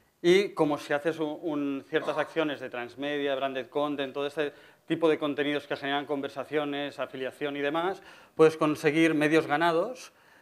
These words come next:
que te, que te sumen, porque al final todo esto irá sumando en una curva superior,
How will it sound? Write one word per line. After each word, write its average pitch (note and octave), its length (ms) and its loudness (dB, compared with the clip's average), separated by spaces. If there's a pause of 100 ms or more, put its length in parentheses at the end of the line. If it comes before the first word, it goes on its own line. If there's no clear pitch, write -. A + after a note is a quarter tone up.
que D#3 140 4
te, C#3+ 260 2
que D3 140 4
te C#3+ 80 -6
sumen, F#3 500 0
porque B2+ 140 -2
al B2+ 80 0
final C#3 200 0
todo D3 120 0
esto D3 120 -4
irá C#3 120 2
sumando C#3+ 320 0
en C3 60 -4
una C3+ 120 0
curva C#3+ 300 0
superior, F3 580 0